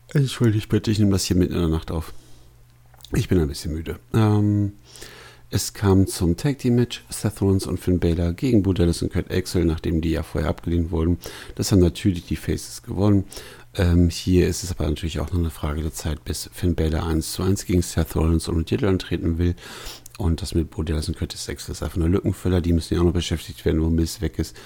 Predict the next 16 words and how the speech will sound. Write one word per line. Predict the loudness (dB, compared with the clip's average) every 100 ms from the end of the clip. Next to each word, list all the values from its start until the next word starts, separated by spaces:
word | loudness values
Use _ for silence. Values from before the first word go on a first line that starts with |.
| -16 -16 -16 -8
Ähm, | 0 4 6 6 4
für | 2 2 6
mich | 6 4 0
bis | -2 -2 -2
dahin | 0 0 0 0
rein | 0 0
matchtechnisch | 0 -2 -8 -6 -4 -4
das | -6 -6 -2
Highlight | 0 0 -2
des | -6
Abends. | -4 -4 -4 -10 -14 -16 -4
Auch | -2 4
wenn | 6 6 4 0 -8
das | -6 -4 -4
natürlich | -4 -4 -4 -6
auch | -10